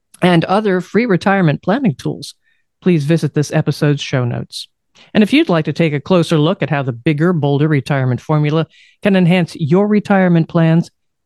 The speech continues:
you can contact Caden Wealth at eight hundred, six three eight, six nine zero zero, or visit caden wealth dot com. Click Get Started. That link is also in the show notes.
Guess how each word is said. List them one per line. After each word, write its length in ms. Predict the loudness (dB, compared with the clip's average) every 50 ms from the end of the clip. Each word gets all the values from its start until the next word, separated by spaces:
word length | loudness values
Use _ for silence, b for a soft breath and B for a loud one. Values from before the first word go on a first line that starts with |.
| _ _
you 100 | -2 -2
can 180 | 0 2 0 0
contact 640 | 2 0 -2 -2 -2 -2 -4 -6 -6 -8 -14 -10
Caden 360 | -4 -2 0 2 2 2 2
Wealth 260 | 4 2 2 0 -2 -4
at 280 | -2 -2 -2 -2 -4 -10 _ _ _ _ _ _ _ -4
eight 160 | -4 -2 0 2
hundred, 400 | 2 2 2 2 0 -2 -4 -8 _ _ _ _ _
six 340 | -12 -6 -4 -4 -4 -4 -4
three 260 | -2 0 0 0 0 0
eight, 280 | 0 -2 -2 -2 -6 _ _ _ _ _
six 340 | -10 -6 -4 -4 -4 -2 0
nine 320 | 2 4 4 4 4 4 2
zero 320 | 2 2 2 2 2 0
zero, 460 | 0 0 0 0 2 0 0 -2 -4 -4
or 340 | -2 0 2 2 0 -2 -6 _ _ _ _ _ -2
visit 360 | 0 0 0 0 -2 -4 -6 _ _ _ _
caden 460 | -4 0 0 2 2 4 4 4 2 2
wealth 380 | 0 0 0 0 -2 -4 -8 -6
dot 300 | -2 -2 -2 -2 -4 _
com. 380 | -2 0 2 4 4 2 2 0 _ _ _ _ _ _ _ _
Click 320 | 0 0 0 0 -4 -14 _ -18 -16 -4
Get 240 | -2 -2 -2 -2 -4
Started. 580 | -8 -4 -2 0 2 2 2 0 -2 -4 -6 _ _ _ _ _ _ _ -4
That 140 | -4 0
link 180 | 0 0 0 0
is 100 | 0 -2
also 440 | -2 -2 -2 -2 0 0 0 0 -2 -4 -4
in 180 | -4 -4 -4
the 80 | -4 -6
show 220 | -6 -6 -8 -8
notes. 400 | -8 -10 -12 -14 -16 -20 -20 -20